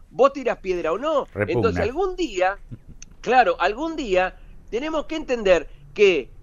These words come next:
Speaker 1: critiquemos la justicia, reformemos la justicia. Ahora, ¿qué vamos a reformar la justicia? Como quieren ellos. Porque ahí terminás teniendo una justicia cooptada por el poder político de turno que va a transformar a la justicia en una coyuntura
Speaker 2: Pero
Speaker 1: política constante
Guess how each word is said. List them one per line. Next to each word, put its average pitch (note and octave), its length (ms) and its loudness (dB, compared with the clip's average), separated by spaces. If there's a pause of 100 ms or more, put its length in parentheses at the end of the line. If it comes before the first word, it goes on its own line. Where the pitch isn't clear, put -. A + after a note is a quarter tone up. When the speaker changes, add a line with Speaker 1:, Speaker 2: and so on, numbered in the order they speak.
Speaker 1:
critiquemos F#3+ 680 0
la B3+ 100 2
justicia, F#3+ 580 -6
reformemos D#4 600 0
la C4 100 4
justicia. A3+ 520 -4
Ahora, F3 260 6
¿qué C4+ 140 -6
vamos D#4 160 2
a A3+ 60 4
reformar F#3+ 300 0
la G3+ 100 6
justicia? E3+ 420 -6
Como D#3+ 260 0
quieren G3+ 340 2
ellos. F#3+ 420 2 (960)
Porque C#4 260 4
ahí C4 140 4
terminás A#3 420 0
teniendo A3 340 -2
una F3 160 -2
justicia F3+ 580 -4
cooptada F#3+ 640 4
por C#3+ 140 -2
el C3 120 -2
poder A3+ 420 2
político G#3 520 -8
de A#3+ 120 4
turno B3 440 -2 (340)
que F3 120 0
va A#3 80 4
a B3+ 60 2
transformar A3+ 720 0 (280)
a D3 120 0
la B3 200 0
justicia C4+ 640 -8
en G3 140 -2
una A#3+ 180 2
coyuntura E3 600 4
Speaker 2:
Pero D#3 140 8
Speaker 1:
política G#3+ 460 -4
constante C4 600 -4